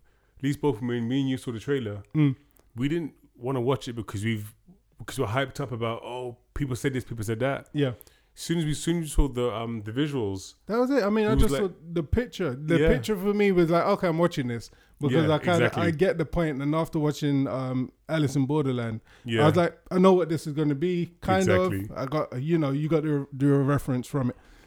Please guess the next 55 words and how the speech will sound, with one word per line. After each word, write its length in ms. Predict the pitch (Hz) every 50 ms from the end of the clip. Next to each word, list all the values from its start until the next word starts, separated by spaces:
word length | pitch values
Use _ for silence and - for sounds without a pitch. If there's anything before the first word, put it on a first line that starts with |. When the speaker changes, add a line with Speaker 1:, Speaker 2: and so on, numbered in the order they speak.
| _ _ _
Speaker 2:
So 160 | - - 151
yeah, 240 | 143 139 135 127 123
so 240 | 123 - 147 139 135
I 60 | 131
was 100 | 127 123
thinking 400 | - 151 135 120 135 127 123 120 _ _ _ _
that, 280 | 143 165 170 160 170 -
that's 220 | 156 190 196 190
why 140 | - 190 170
I 40 | 175
went 220 | 170 160 139 123
in. 140 | 120 120 123
I 80 | 127 151
went 200 | 160 175 165 156
in 120 | 143 139
blind. 280 | 131 143 139 131 123 127
That's 200 | 160 170 170 -
why 80 | 190
I'm 80 | 170 160
trying 180 | - 175 160 151
not 120 | 147 131
to 60 | 120
say 160 | - - 147
too 160 | 131 - 151 131
much. 200 | 123 123 98 117
It's 160 | - 131 123
best 240 | 147 170 170 - -
to 40 |
go 120 | 151 147 143
in 100 | 139 135
blind 400 | 131 151 156 151 147 147 127 -
'cause 200 | - 151 139 120
Speaker 1:
Yeah. 280 | 104 104 101 95 95 95 - _
Speaker 2:
yeah, 160 | 151 147 135
it's 100 | 123 -
a 60 | 156 147
really 240 | 151 156 151 151
good 160 | 135 147 139 -
show. 320 | - 165 147 147 143 135
There's 220 | 123 123 135 127
certain 200 | - 165 139 139
things 220 | 131 - 147 135 127
that 100 | 135 123
happen 400 | 131 160 156 - 160 147 139 - _ _ _ _ _
that 100 | - 131
you, 260 | 127 131 135 143 139 120 - - _ _
you 160 | - 160 156
know. 180 | 135 117 104 107
But 260 | - 156 156 156 156 160
what 160 | 185 196 185
did 100 | 196 190
you 100 | 185 185
think 200 | - - 156 117
of 100 | 127 104
it? 100 | -